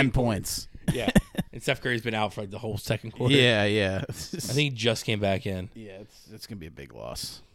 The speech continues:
Speaker 1: Yeah, absolutely. Um, well, actually, the first thing I have here is Warriors related.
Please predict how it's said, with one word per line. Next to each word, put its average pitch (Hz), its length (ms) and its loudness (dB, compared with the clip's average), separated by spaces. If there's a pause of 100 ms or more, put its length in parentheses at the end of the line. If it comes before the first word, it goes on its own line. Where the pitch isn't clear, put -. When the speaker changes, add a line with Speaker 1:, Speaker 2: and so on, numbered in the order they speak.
Speaker 1:
Yeah, 98 320 -2 (180)
absolutely. 98 720 -6 (160)
Um, 107 520 2 (1300)
well, 127 220 8 (380)
actually, 123 260 0
the 113 100 -4
first 110 280 -2
thing 113 140 -2
I 107 80 -2
have 117 220 0
here 113 120 -4
is 110 400 -8
Warriors 127 560 -6
related. 113 480 -6